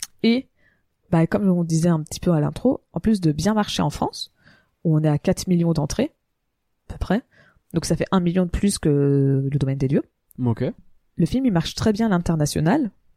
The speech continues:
Speaker 1: Donc, euh, surtout dans tout le reste de l'Europe, en Espagne, il est, j'ai vu qu'en Espagne, il marche très bien, par exemple.
Speaker 2: Ok.
Speaker 1: En tout, il fait presque, non, il fait plus, pardon,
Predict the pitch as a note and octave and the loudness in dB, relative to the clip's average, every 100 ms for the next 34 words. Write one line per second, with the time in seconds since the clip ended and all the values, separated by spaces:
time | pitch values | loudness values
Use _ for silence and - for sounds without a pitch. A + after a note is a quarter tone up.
0 | _ _ _ - F3 D#3 D#3+ D3+ F3+ - | _ _ _ -6 -4 -2 -2 -2 -4 -2
1 | G3 E3+ F#3 F3 F3 E3 D3+ C#3+ A3 - | -2 0 0 2 2 2 2 2 0 0
2 | D3+ C#3+ - F3 F3 D#3+ D3 C#3 C#3 C#3 | -4 -4 -2 0 0 0 0 2 2 0
3 | - - D3+ - D3+ D3 F#3 E3 - - | -2 0 0 0 -2 0 -2 -2 -8 -4
4 | - D3+ G3+ G3 E3+ A#3+ - - - C3 | -2 0 0 -2 -2 -4 -8 -18 -6 -4
5 | B2 A#2 - - - - - F#3+ A#3+ C#4+ | -2 -2 -4 -6 -10 -8 -2 0 2 0
6 | - G#3+ _ _ - F#3+ G3+ - F3 E3 | 2 -2 _ _ -6 -2 -2 0 2 4
7 | D#3+ D#3+ F3 - - F3 - D#4 - D#3+ | 2 0 -2 -4 -4 -4 -2 -4 -2 -2